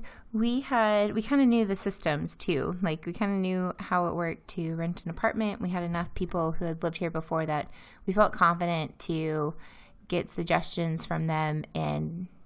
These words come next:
be able to ask other foreigners questions about how it works for foreigners who live in the city. That helped too. So when I mean support group, that was, that was a way that we just had people to help us here and kind of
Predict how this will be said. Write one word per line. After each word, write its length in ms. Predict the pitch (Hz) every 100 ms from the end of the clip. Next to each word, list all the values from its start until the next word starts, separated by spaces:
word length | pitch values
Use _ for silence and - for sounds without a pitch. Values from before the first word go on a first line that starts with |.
| -
be 80 | 185
able 160 | 180
to 120 | 165 -
ask 240 | 160 - -
other 160 | 170
foreigners 560 | 165 180 170 196 240 233
questions 560 | - 254 - 262 254
about 220 | 233 226 220
how 160 | 220
it 80 | 208
works 240 | 202 190 -
for 80 | 196
foreigners 440 | 208 196 202 196
who 100 | 190
live 140 | 196
in 100 | 196
the 80 | 190
city. 340 | 196 196 202 196 - - - -
That 360 | 196 185 -
helped 320 | 180 170 -
too. 160 | - -
So 160 | - 190
when 100 | 190
I 100 | 196
mean 200 | 196 190
support 380 | 190 175 175 -
group, 220 | 160 160
that 180 | 170 156
was, 240 | 160 165 -
that 140 | 185 170
was 140 | 165
a 60 | 165
way 160 | 156
that 220 | 156 147 - - - - - -
we 100 | 185
just 220 | 196 196
had 280 | 180 165 165
people 280 | 175 160
to 40 | 151
help 220 | 165 -
us 260 | - 170 -
here 380 | 180 160 151 -
and 120 | 165
kind 220 | 165 165
of 240 | 151 156